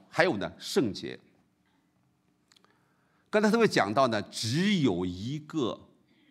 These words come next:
妇人的丈夫，这里的不包括再婚的啊，而是指到说你在婚姻当中，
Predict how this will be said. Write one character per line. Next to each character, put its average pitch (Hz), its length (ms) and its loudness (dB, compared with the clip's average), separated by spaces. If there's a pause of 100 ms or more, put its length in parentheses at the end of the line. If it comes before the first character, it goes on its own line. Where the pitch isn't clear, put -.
(340)
妇 - 300 -4
人 92 80 -4
的 90 100 -4
丈 95 280 -6
夫， - 260 -18
这 156 140 -2
里 98 120 -4
的 95 140 -12 (260)
不 170 160 -4
包 131 300 -2
括 - 260 -10
再 90 320 -6
婚 98 360 -10
的 98 120 -14 (580)
啊， 90 160 -6 (720)
而 120 160 4
是 190 120 4
指 - 140 -10
到 101 100 0
说 120 240 -2 (160)
你 127 100 0
在 135 160 4
婚 175 320 0
姻 165 240 2
当 160 280 -2
中， 156 260 -8